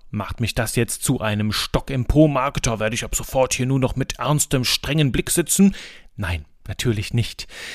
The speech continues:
Doch ich merke, wenn ich hier auch mal in meinen Podcast zurückzoome, du kannst das gerne mal machen, wenn du mir schon länger folgst,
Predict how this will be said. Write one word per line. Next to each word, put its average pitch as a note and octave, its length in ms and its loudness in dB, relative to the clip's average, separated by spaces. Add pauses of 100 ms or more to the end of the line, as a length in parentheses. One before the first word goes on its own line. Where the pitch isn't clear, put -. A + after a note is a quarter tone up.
(200)
Doch C#3+ 120 4
ich D#3 160 2
merke, C#3+ 600 2 (360)
wenn B2 160 4
ich C3+ 100 2
hier D3+ 380 0
auch A2+ 160 -2
mal A2 340 2
in G2 160 -8
meinen F#2+ 180 -2
Podcast - 680 -4
zurückzoome, G2+ 1040 0
du - 80 -10
kannst - 180 -10
das - 160 -6
gerne G2+ 300 0
mal F#2 180 -2
machen, A#2 400 0
wenn G2 120 2
du G2 60 2
mir G2+ 140 2
schon G2 220 -2
länger G#2 240 -2
folgst, - 480 0